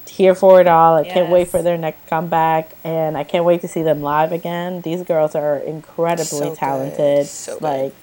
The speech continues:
Speaker 3: And I'm pretty sure everyone's s-, heard of them or seen them just from, like, the choreography, the
Speaker 2: Oh,
Speaker 3: part with the
Speaker 2: yeah.
Speaker 3: whole s-, magic stick thing, or was like, "Oh my
Speaker 2: Yeah.
Speaker 3: God, how?
Speaker 1: Okay,
Speaker 3: Why?"
Speaker 1: okay, listen. Even seeing that at KCON,
Speaker 3: Still don't
Speaker 1: I am
Speaker 3: know.
Speaker 1: still confused.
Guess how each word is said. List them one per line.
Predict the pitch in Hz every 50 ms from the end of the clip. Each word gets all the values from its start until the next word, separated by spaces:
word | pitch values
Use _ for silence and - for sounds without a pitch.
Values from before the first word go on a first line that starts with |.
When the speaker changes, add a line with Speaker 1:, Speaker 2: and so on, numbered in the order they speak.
| - _ _ _ _ - - -
Speaker 3:
And | - 254
I'm | 262
pretty | 262 359 415 466
sure | - 440 370
everyone's | 294 262 233 208 196 190 185 - - - -
s-, | - - -
heard | - - 208 202
of | 196 190
them | 185 185 170
or | 170 170
seen | - - 185 185 175
them | 165 160 165
just | 170 185 - -
from, | - 190 180 185
like, | 156 156 151 156 160
the | - -
choreography, | - - 180 165 156 165 165 170
the | 180
Speaker 2:
Oh, | 214 262
Speaker 3:
part |
with | 294 247
the | 190 170 - - 165 165 160 160
Speaker 2:
yeah. | 151
Speaker 3:
whole | 175 165 165
s-, | 175 - - - -
magic | 202 202 185 175 175 185 170
stick | - - - - 202 190 -
thing, | - - 202 190 185 190
or | 190 190
was | 196 208 226
like, | 254 339
"Oh | 440 539 587 605 605 622 587
my | 554
Speaker 2:
Yeah. | 571 571
Speaker 3:
God, | 554 554 539 523 494 494 - 508
how? | 523 539 539 508 480 440 480 466
Speaker 1:
Okay, | 523 539 - 190
Speaker 3:
Why?" | 494 466 415 - - - 202
Speaker 1:
okay, | 196 - 220 190 180
listen. | 185 190 202 196 196 - 185 180 170 180 - - - - -
Even | - 247 247 262 359 339 -
seeing | - 277 269 262 269 262 233
that | 247 240 220
at | 202 185 -
KCON, | - 220 208 - 240 226 226
Speaker 3:
Still | 247 226
don't | 214
Speaker 1:
I | 196 240 208
am |
Speaker 3:
know. | 147 156
Speaker 1:
still | - - 214 208
confused. | - 233 220 214 - 254 226 196 185 175